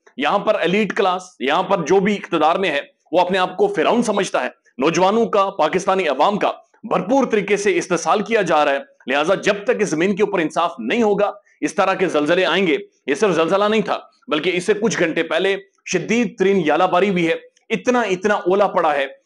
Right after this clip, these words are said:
और मुल्तान और मुख्तलिफ जगहों पर पंजाब में जहां पर फसलें खड़ी थी, वो तबाह बर्बाद हो गई हैं, किसान तबाह बर्बाद हो गया है और आने वाले time में उन, अ, ये जो, जो यालाबारी हुई है,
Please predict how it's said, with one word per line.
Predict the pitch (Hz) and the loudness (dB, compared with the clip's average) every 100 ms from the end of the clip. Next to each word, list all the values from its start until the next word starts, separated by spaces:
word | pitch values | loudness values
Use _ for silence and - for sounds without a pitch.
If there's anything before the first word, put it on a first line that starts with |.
| - | -2
और | 147 | 0
मुल्तान | 165 175 160 208 | 2 2 2 2
और | 208 | 2
मुख्तलिफ | 175 - 214 170 | 0 -2 -2 0
जगहों | 185 196 | 0 0
पर | 185 | 0
पंजाब | 165 151 156 185 | -2 0 0 0
में | 180 | -2
जहां | 156 | -2
पर | 160 175 | -2 -4
फसलें | 180 208 233 | -4 -2 0
खड़ी | 196 202 | 0 -2
थी, | 135 - _ _ | -6 -16 _ _
वो | 185 | -2
तबाह | 190 180 196 | 0 2 2
बर्बाद | 151 131 214 | 2 2 2
हो | 208 | 2
गई | 180 165 | 2 0
हैं, | 160 175 | -4 -6
किसान | 170 190 196 | -2 -2 -2
तबाह | 180 156 160 | -2 0 0
बर्बाद | 123 120 185 | 0 0 2
हो | 190 | 2
गया | 170 147 | 2 0
है | 143 - - | -2 -10 -6
और | 165 165 | 0 0
आने | 180 | 2
वाले | 202 185 | 2 2
time | 180 175 | 0 0
में | 175 131 - _ _ 202 | -2 -4 -10 _ _ 0
उन, | 208 185 185 | 2 2 2
अ, | 143 | 0
ये | 147 156 165 | 0 0 2
जो, | 151 | 0
जो | 139 139 | 2 2
यालाबारी | 135 165 185 180 202 | 2 2 2 2 2
हुई | 185 | 0
है, | 139 | -2